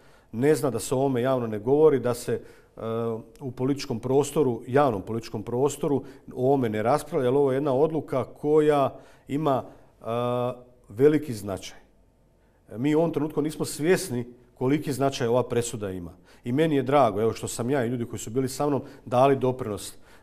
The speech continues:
da ova presuda uspije. Žao mi je što dvije tisuće i sedamnaeste, odnosno osamnaeste godine, kada sam išao kod Tome Medveda, kad nas je maltene isterovan kao pse i rekao da mu ne pada na pamet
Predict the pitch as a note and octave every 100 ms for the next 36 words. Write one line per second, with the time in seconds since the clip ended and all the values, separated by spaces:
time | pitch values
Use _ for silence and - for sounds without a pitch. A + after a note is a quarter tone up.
0 | - G#2 A2+ A#2 B2+ B2 A#2 B2+ B2 -
1 | G2+ G2 A2+ - D3+ E3 D#3+ - - -
2 | - F#2 C#3 C#3+ C3 C3+ E3 E3+ - -
3 | _ - C3+ C3 C#3+ D3 - C3 - B2
4 | B2 B2+ - B2+ C3 C#3+ C3 C3 B2+ B2
5 | A#2+ A#2 C3+ C3+ B2+ A#2 C3 A#2+ B2 A#2
6 | A2 B2+ B2 B2 B2 A2 B2+ A#2+ A#2 B2+
7 | A#2 G#2 - - - _ - A#2+ A#2+ -
8 | B2+ A#2+ A#2 A2 - - _ _ _ _
9 | _ A2+ A#2+ B2+ A#2+ A#2 C3 A#2 B2 A2+
10 | - G#2 - C#3 A#2 A#2 - A2 A2 A2
11 | A#2 B2 A2 A2 B2 A#2+ F#2+ F#2 -